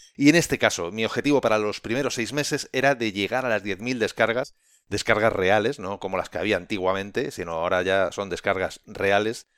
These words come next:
y en este aspecto hemos sobrepasado con creces, ya estamos por las catorce mil descargas, por lo tanto,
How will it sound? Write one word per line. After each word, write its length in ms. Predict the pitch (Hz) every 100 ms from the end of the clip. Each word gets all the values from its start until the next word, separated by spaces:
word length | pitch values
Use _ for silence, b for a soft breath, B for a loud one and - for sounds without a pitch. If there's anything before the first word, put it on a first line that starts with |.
| b b b
y 160 | 175
en 80 | 185
este 200 | 175 -
aspecto 480 | 135 - 139 - 160 -
hemos 300 | 131 139 135
sobrepasado 560 | 123 113 107 127 120
con 240 | 110 104 107
creces, 440 | 135 139 139 127
ya 80 | 120
estamos 340 | - 135 135
por 120 | -
las 140 | 117 107
catorce 420 | 117 113 104 113
mil 140 | 123
descargas, 480 | 135 107 95 80 85
por 140 | - 107
lo 100 | 110
tanto, 460 | 143 143 147 147